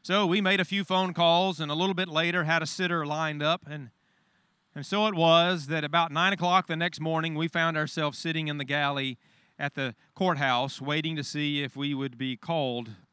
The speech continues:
to take the stand. Now, at this point, you are leaning in, waiting for me to give you the juicy details on what happened next, and I ain't gonna do it. Sorry, I'm not gonna satisfy your salacious sense of curiosity.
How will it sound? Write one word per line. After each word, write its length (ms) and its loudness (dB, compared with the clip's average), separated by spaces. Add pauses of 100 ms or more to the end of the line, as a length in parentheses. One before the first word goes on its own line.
(420)
to 100 -20
take 260 -10
the 60 -20
stand. 460 -8 (1700)
Now, 140 6
at 60 2
this 180 2
point, 280 4
you 220 4
are 100 6
leaning 400 2
in, 360 2
waiting 280 2
for 140 -4
me 180 0
to 100 -2
give 220 0
you 160 2
the 120 0
juicy 440 0
details 560 2
on 160 2
what 180 4
happened 380 2
next, 320 2
and 140 0
I 160 2
ain't 160 2
gonna 200 4
do 220 4
it. 100 -4 (280)
Sorry, 400 4
I'm 100 2
not 160 2
gonna 220 0
satisfy 680 4
your 280 0
salacious 680 -4 (260)
sense 380 -4
of 140 -6
curiosity. 880 -2